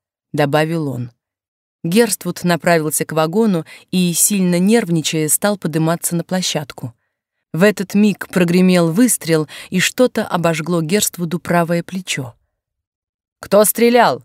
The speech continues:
услышал он голос полисмена. «Кто стрелял, чёрт возьми?» Оставив Герствуда, оба полисмена кинулись к одному из ближайших домов. Герствуд помедлил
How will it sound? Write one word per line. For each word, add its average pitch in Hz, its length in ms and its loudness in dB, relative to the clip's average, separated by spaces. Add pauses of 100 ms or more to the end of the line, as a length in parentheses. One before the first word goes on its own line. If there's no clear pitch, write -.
(460)
услышал 151 460 -2
он 143 220 0
голос 147 300 2
полисмена. 143 680 0 (240)
«Кто - 300 4
стрелял, 233 480 2
чёрт 151 280 -2
возьми?» 151 480 0 (640)
Оставив 165 580 -2
Герствуда, 160 640 0 (220)
оба 208 260 2
полисмена 185 680 0
кинулись 180 460 0
к - 60 -10
одному 165 380 2
из 165 100 -4
ближайших 170 600 -2
домов. 170 500 -2 (760)
Герствуд 175 560 -2
помедлил 190 580 -2